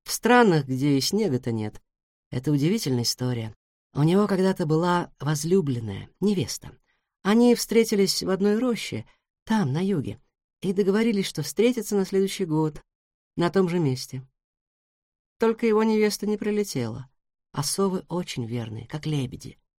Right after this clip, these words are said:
Каждый год они встречаются и узнают друг друга по голосу. Но Владимир Семеныч поплыл за кораблем. Ему нравилось путешествовать. И простудился очень сильно. Его лечили в клинике,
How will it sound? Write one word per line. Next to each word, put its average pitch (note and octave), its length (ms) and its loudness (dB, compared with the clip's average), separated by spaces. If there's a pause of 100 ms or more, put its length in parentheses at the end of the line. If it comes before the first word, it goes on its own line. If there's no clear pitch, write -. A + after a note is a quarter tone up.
(500)
Каждый G#3 320 4
год A#3+ 240 8
они F#3 380 6 (220)
встречаются F3+ 800 2
и C#3 40 2
узнают E3 400 2
друг D3+ 180 0
друга D#3+ 260 0
по E3+ 140 -6
голосу. B2 500 -2 (460)
Но A#3+ 380 6
Владимир F3 400 2
Семеныч E3 640 -2 (240)
поплыл D#3+ 420 2
за C3+ 160 -2
кораблем. B2+ 640 -4 (720)
Ему G#3 220 6
нравилось F3 480 2
путешествовать. - 1040 -8 (600)
И F#4 100 0
простудился G3 760 0 (220)
очень F#3+ 260 -2
сильно. C3 500 -6 (920)
Его F3+ 200 4
лечили E3+ 300 0
в - 80 -8
клинике, E3 480 0